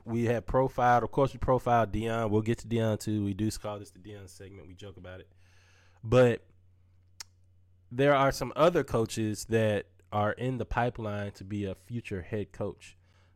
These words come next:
Uh, one of them is Mister Jonathan Saxon,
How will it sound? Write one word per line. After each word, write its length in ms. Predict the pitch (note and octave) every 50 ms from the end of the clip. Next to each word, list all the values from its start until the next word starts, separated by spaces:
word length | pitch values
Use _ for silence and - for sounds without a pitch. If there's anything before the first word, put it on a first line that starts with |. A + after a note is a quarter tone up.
| -
Uh, 380 | - G2 G2+ G2 G2+ G2 F#2+ F#2+
one 340 | F#2 F#2+ F#2+ G#2+ A#2+ B2+ C3
of 140 | B2+ A2+ G#2+
them 160 | A2 G#2+ G#2+
is 140 | G2+ F2+ G2+
Mister 600 | G#2+ G#2+ G2 - - A2 G2+ G2 F#2+ F#2 F2 - - _ _ _ _ _ _ _ _ _ _ _ _ _ _ _ _ - _ _ _ - G#2
Jonathan 460 | F2+ A2 A#2 B2 B2+ A#2+ - B2+ A2
Saxon, 640 | - - C#3+ C#3 C#3 - - - C#3 C#3 D3 D3+